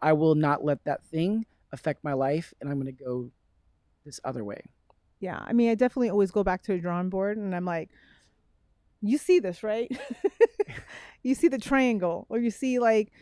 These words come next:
Speaker 2: because I, I want to, you know, do things a certain way, but I also know to get in ahead of life, sometimes you have to let people go, you have to let jobs go, you have to let s-,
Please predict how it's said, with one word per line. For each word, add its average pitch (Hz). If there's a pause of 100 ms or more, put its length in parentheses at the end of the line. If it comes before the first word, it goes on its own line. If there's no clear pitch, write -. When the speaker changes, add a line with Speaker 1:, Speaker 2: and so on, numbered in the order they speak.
(300)
Speaker 2:
because 254 (120)
I, 196 (1000)
I 202
want 196
to, 175 (1300)
you 202
know, 175
do 208
things 196
a 175
certain 170
way, 196
but 190
I 175
also 185
know 180
to 208
get 180
in 180
ahead 180
of 196
life, 165 (300)
sometimes 220
you 202
have 185
to 190
let 170
people 175
go, 190
you 185
have 185
to 180
let 170 (1300)
jobs 202
go, 202
you 190
have 180
to 202
let 180
s-, -